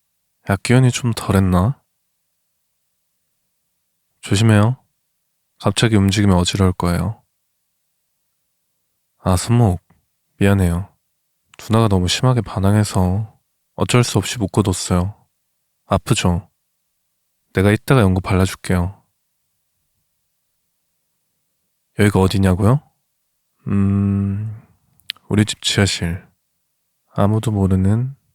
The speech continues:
나만의 공간. 그리고 이제부턴 누나랑 나랑 둘이서만 살 공간. 왜 그런 표정 지어요? 내가 누나 납치라도 한 거 같아? 맞네,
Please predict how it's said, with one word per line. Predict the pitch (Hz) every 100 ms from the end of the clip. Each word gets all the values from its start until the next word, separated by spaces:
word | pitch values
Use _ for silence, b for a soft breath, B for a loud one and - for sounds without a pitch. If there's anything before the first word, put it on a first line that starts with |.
| _ -
나만의 | 98 101 101
공간. | - 92 90 90 92 - _ _ _ _ _ _ _ _
그리고 | - 113 110
이제부턴 | 95 104 110 - - 110 107 107 107 107 - _ _ -
누나랑 | - 110 113
나랑 | 104 92 90 87 101 _ _ _ _
둘이서만 | - 110 - 113 110
살 | - 107
공간. | - 90 90 98 - _ _ _ _ _ _ _ _ _ _ _ _ _ _ _ _ _ _
왜 | 101
그런 | - 110 110
표정 | 110 101
지어요? | 95 92 92 95 131 _ _ _ _ _ _ _ _
내가 | - 101
누나 | 101 101
납치라도 | 92 - - 110
한 | 107 113
거 | 110
같아? | 92 - 127 - _ _ _ _ _ _ _ _ _ _ _ _ _ _ _ _ _ _ _ _ _
맞네, | - 101 107 113